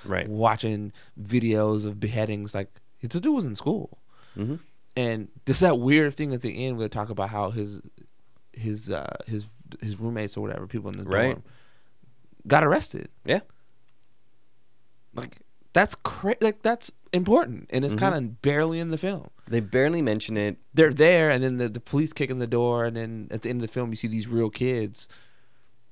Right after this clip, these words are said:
Speaker 2: got arrested. Like,
Speaker 1: Mm-hmm.
Speaker 2: there were real consequences for it. And again, it's a real life story, and the real information's there, and they just decided not to do it.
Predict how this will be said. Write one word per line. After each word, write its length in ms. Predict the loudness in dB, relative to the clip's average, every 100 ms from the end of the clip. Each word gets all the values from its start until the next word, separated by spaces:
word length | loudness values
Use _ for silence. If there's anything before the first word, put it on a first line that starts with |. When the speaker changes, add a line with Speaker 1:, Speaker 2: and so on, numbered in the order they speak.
| -20 -20 -20 -10 0
Speaker 2:
got 160 | 2
arrested. 440 | 2 0 -4 -10 -10 -4
Like, 140 | -4
Speaker 1:
Mm-hmm. 100 | -4 -2
Speaker 2:
there 100 | 4
were 140 | 4 4
real 200 | 2 2
consequences 640 | 0 -6 -6 -8 -8 -12
for 180 | -12 -10
it. 140 | -12 -12 -6
And 480 | -4 -2 -4 -8 -12 -18 -8 -2
again, 360 | 0 0 -4 -10 -18 -20 -12 -8
it's 100 | 0
a 40 |
real 200 | 4 4
life 200 | 4 -2
story, 560 | 0 0 2 2 -2 -4
and 260 | -6 -2
the 80 | 0
real 180 | 2 2
information's 420 | 0 -2 -4 -2
there, 220 | -2 0
and 80 | -2
they 80 | -4
just 200 | -8 -12
decided 400 | -10 -6 -6 -6
not 200 | -8 -8 -8
to 80 |
do 200 | -8 -6
it. 80 | -8